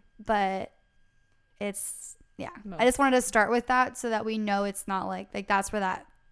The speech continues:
Speaker 1: idea comes from, like, why we're all afraid of it, because it has been told forever.
Speaker 2: Okay.
Speaker 1: And even the other thing, the dollar, you know, flyers or
Speaker 2: Mm-hmm.
Speaker 1: money. Um,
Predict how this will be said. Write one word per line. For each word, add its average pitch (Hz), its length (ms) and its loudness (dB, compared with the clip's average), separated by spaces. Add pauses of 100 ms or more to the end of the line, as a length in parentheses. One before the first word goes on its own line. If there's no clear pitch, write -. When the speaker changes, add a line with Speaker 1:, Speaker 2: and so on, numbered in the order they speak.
Speaker 1:
idea 196 400 -4
comes 262 260 -2
from, 285 200 2
like, 220 200 0
why 190 200 0
we're 202 100 -2
all 190 140 2
afraid 185 280 -4
of 214 120 -2
it, 247 160 -4
because 214 260 -4
it 208 60 -4
has 190 260 -2
been 196 160 -6
told 185 320 -8
forever. - 460 -12 (500)
Speaker 2:
Okay. 202 220 -12 (180)
Speaker 1:
And 254 140 4
even 269 240 4
the 226 140 2
other 214 260 2
thing, 190 440 -8
the 196 360 -6 (420)
dollar, 190 480 2
you 202 100 -4
know, 202 240 -6 (100)
flyers 175 440 -2
or 120 200 -12 (260)
Speaker 2:
Mm-hmm. 208 340 -6
Speaker 1:
money. 196 460 -2 (800)
Um, - 400 -10